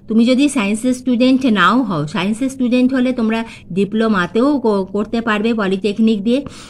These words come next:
এছাড়া তোমরা যারা, আহ, শুধু সায়েন্স নয়, তোমরা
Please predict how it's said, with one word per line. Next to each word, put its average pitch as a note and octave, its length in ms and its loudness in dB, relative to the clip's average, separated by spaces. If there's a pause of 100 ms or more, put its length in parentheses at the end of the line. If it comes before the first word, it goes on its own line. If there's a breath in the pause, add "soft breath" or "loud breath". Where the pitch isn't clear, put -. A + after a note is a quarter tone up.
(140 loud breath)
এছাড়া G#3 360 -2
তোমরা A3 420 0
যারা, A#3 320 0
আহ, F#3 680 -2
শুধু A#3+ 300 0
সায়েন্স A3+ 560 -2
নয়, A3 380 0
তোমরা G#3 400 -2